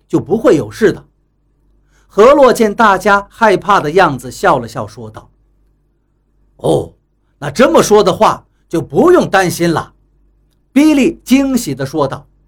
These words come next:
何洛点了点头。听到这儿，大家也都松了一口气，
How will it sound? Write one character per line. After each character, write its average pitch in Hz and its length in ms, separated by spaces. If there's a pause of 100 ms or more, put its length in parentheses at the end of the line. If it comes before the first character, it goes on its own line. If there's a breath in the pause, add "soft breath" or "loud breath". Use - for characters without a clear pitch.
(580)
何 233 200
洛 277 360
点 165 220
了 190 100
点 147 240
头。 123 300 (720)
听 285 240
到 254 200
这 254 80
儿， - 200 (160)
大 180 220
家 196 260
也 151 240
都 196 160
松 208 280
了 190 100
一 165 100
口 117 220
气， - 260